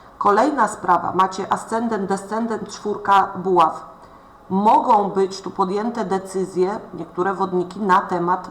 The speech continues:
zaręczyn. I cała impreza będzie bardzo,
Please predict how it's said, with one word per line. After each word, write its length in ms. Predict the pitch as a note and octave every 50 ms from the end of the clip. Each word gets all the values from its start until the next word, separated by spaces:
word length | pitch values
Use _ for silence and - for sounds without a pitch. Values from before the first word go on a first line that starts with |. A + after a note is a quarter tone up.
| - -
zaręczyn. 760 | E3+ D#3+ G#3 G#3 G#3 G#3 G3 F#3 E3+ E3 - E3 D#3 D3+ - - - - - - - - - - - -
I 80 | G3 F3+
cała 380 | - - A3+ A#3+ C#4 C4+ B3
impreza 840 | - - G3+ G3+ - G#3 G#3+ G#3+ A3 G3 F3+ F3+ E3+ F#3+ G3+ A#3 A#3 - - - - - -
będzie 720 | - D3+ G3 G3+ G3+ G3+ G3+ F#3 F3+ G3 G3 G3+ A3 A#3 A#3+ - - - - - - - - - -
bardzo, 880 | D#3+ G3 G#3 A3 G#3 G#3+ F#3 F3 E3 G3+ G#3 G#3 G#3 G#3 G#3 G3+ -